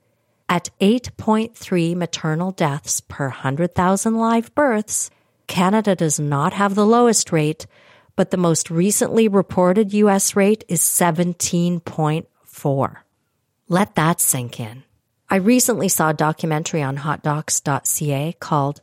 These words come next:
Aftershock about the maternal death rate of Black mothers in the U S.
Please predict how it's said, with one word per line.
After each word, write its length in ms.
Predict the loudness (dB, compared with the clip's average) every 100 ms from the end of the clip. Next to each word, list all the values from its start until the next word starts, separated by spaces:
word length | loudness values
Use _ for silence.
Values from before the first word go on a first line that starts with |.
| _
Aftershock 1040 | -4 -4 -8 -10 -6 -6 -4 -4 -6 -10 -18 _
about 360 | -2 2 2 0
the 80 | -2
maternal 460 | -2 -2 0 0
death 400 | 0 0 -2 -2
rate 240 | -2 -2 -4
of 240 | -6 -6 -4
Black 520 | -2 0 0 -2 -6
mothers 380 | -4 -4 -6 -6
in 100 | -6
the 80 |
U 240 | -6 -4 -4
S. 420 | -6 -6 -6 -6